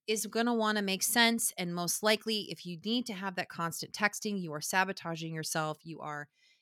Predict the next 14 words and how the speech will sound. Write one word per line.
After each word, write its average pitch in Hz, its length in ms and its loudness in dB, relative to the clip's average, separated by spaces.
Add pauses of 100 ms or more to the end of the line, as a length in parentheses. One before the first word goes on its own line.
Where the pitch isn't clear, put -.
(120)
in 208 180 2
a 202 60 -4
state 175 540 2
of 160 280 -2
not 175 260 0
own-, 165 280 -8
owning, 165 440 -8
owning 180 440 -6
your 170 160 -4
worth 180 420 -2
or 160 140 -8
your 151 160 -8
value. 180 540 0
And 160 260 -10